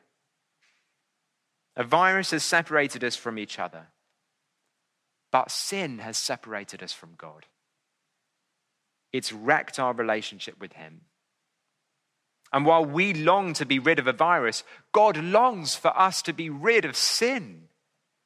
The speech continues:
the sin that keeps us apart from him. So much so, he sent his son to take the punishment that our sins deserve. Anything to remove the separation, the barrier, the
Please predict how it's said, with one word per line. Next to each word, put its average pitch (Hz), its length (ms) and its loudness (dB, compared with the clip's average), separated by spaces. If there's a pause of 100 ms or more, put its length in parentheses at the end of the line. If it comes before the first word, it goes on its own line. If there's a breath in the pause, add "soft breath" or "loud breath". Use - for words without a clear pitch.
(140)
the 156 80 0
sin 233 280 2
that 190 120 0
keeps 202 300 -6
us 170 120 0
apart 190 480 2
from 151 140 -2
him. 151 380 -4 (180 loud breath)
So 247 400 2
much 208 500 0
so, 113 360 0 (180 loud breath)
he 190 140 2
sent 208 260 0
his 190 160 2
son 220 400 2
to 170 140 -10
take 185 240 0
the 175 80 2
punishment 185 580 -2
that 180 100 2
our 202 200 6
sins 196 340 -4
deserve. 175 640 0 (1200 soft breath)
Anything 196 480 2
to 143 120 -2
remove 160 440 2
the 147 80 2
separation, 170 720 0
the 127 80 2
barrier, 170 460 2
the 131 200 2